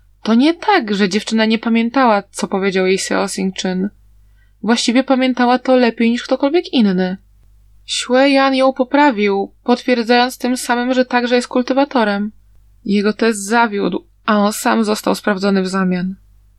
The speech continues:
Ta panienka była tak młoda i już znała takie taktyki. „Jest ślepy, więc jak może chodzić na nocne łowy?”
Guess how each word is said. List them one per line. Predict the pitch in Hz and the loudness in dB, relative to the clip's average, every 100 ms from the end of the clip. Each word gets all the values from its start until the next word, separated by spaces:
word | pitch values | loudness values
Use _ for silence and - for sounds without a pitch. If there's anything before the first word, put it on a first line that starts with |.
| _ | _
Ta | - | -4
panienka | 240 262 262 269 285 240 | 0 2 2 0 0 2
była | 254 254 | 2 0
tak | - 285 302 285 | 0 0 0 -2
młoda | 285 262 220 214 220 _ - | 2 2 2 0 0 _ 0
i | 233 220 | 2 4
już | 233 247 | 4 2
znała | 226 233 220 | 2 2 2
takie | 220 214 214 | 2 -2 -2
taktyki. | 208 - 196 190 - 190 196 _ _ _ _ _ _ _ _ | -4 -4 -4 -4 -2 -4 -4 _ _ _ _ _ _ _ _
„Jest | - 214 214 - - | -2 -2 -2 -6 -4
ślepy, | - - 370 - 196 196 - - | -4 -2 -4 -4 -6 -4 -6 -8
więc | 220 254 254 294 | -2 -2 -2 -2
jak | 349 302 | 0 0
może | 254 220 | 0 0
chodzić | 220 196 226 | -2 -4 -4
na | 294 | -2
nocne | 269 - 392 | -2 -2 0
łowy?” | 415 311 196 196 | 4 2 0 -4